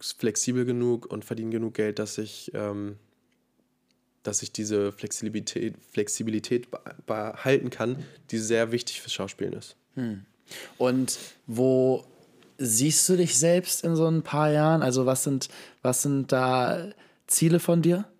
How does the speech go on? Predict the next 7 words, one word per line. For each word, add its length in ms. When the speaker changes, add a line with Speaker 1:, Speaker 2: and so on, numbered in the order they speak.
Speaker 1:
Also, 640
klar, 480
ähm, 200
geil 380
wär 220
halt 320
irgendwie 600